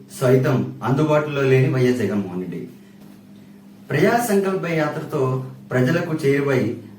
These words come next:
నూట యాభై ఒక్క సీట్ల మెజారిటీని రెండు వేల పంతొమ్మిది ఎన్నికల్లో సాధించిన వైఎస్ జగన్మోహన్ రెడ్డి సీఎంగా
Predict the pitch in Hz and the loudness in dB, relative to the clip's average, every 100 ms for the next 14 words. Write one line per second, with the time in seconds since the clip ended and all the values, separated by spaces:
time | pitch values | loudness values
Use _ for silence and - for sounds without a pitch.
0 | 117 135 160 170 165 151 147 147 131 135 | -4 0 0 0 0 0 0 -4 -4 -4
1 | 139 156 160 143 131 135 135 135 127 117 | -4 -6 -4 -4 0 0 0 -2 -2 -2
2 | 127 - - - - - - 123 135 156 | -6 -8 -16 -20 -20 -20 -8 -2 2 2
3 | 151 147 139 131 123 135 139 131 123 127 | 2 -2 -4 -2 0 0 0 0 0 0
4 | 123 110 113 120 101 110 - 101 113 117 | 0 -4 -4 -4 -2 -2 -2 -4 -4 -6
5 | 117 110 127 175 190 - - - - - | -8 -8 -6 -6 -6 -12 -20 -20 -20 -20
6 | - - - - - - - - 185 208 | -20 -20 -20 -20 -20 -20 -18 -6 2 4
7 | 208 196 185 - - | 4 4 2 0 -6